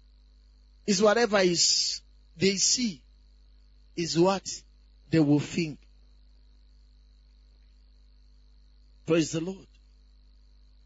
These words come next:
Someone says, "Ah, he's very happy." Why? Because of what is happening around. No. Live above your surrounding. Your surrounding. Live above it.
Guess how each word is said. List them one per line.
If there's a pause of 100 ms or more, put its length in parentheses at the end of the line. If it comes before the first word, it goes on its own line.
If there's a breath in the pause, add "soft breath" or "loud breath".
(160)
Someone
says,
"Ah,
he's
very
happy."
Why?
Because
of
what
is
happening
around. (880)
No. (600)
Live
above
your
surrounding. (840)
Your
surrounding. (580)
Live
above
it.